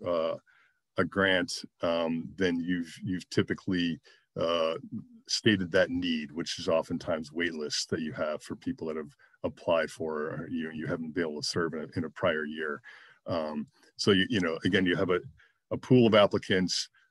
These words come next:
um, and how you decide that you're going to serve them is, there's, there's different ways of doing it. It can be first come, first serve. It can be you getting the first, you know,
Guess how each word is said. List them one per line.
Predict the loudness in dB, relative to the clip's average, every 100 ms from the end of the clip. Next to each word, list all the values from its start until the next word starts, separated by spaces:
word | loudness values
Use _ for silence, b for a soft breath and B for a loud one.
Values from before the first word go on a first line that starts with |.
| -6
um, | 0 2 0
and | 0
how | 2 4
you | 4
decide | 2 2 6 6 6 2 -2
that | -2
you're | 0 0
going | 0 0 0 -4
to | -4 -2 -2 -2 -6 -6
serve | 0 6 6 6
them | 4 2 2 -2 -4
is, | -4 -4 -2
there's, | -2 -2
there's | 0 0
different | 2 2 2
ways | 0 0
of | 4
doing | 6 8
it. | 6 6
It |
can | 0 0
be | -2
first | 0 -2 0
come, | -4 -6
first | -4 -6 2
serve. | 8 10 8 4 B B B
It | -4
can | 0 0
be | 2 0 -2 -8 _ _ _
you | 4 6 6 2 -2 b b b -20 -20 _ _ _ _ _ _
getting | 2 2
the | 0
first, | 2 0 2
you | 2
know, | 2